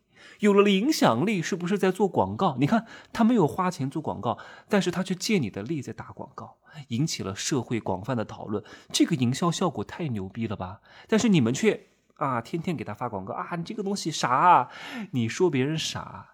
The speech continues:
真的，别人在后面觉得你才是真傻。你看，你都全都中了他的计。你觉得L V公司是傻子啊？生产这个东西有人买吗？你看，穷人的逻辑就这样，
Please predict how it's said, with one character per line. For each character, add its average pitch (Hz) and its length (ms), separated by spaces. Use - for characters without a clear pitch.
真 110 240
的， 107 240
别 117 120
人 131 100
在 135 100
后 127 160
面 107 160
觉 95 140
得 104 320
你 98 180
才 - 160
是 101 140
真 104 200
傻。 - 260
你 107 80
看， 113 200
你 107 80
都 131 140
全 110 280
都 185 200
中 175 240
了 - 80
他 110 100
的 101 100
计。 - 280
你 120 120
觉 139 120
得 160 100
L 135 200
V 151 140
公 151 180
司 147 140
是 151 100
傻 - 300
子 104 220
啊？ 156 220
生 247 160
产 185 140
这 220 100
个 175 60
东 156 140
西 160 80
有 123 120
人 120 120
买 120 200
吗？ 95 200
你 131 80
看， 233 200
穷 - 300
人 330 80
的 311 80
逻 233 160
辑 247 100
就 240 140
这 247 80
样， 143 180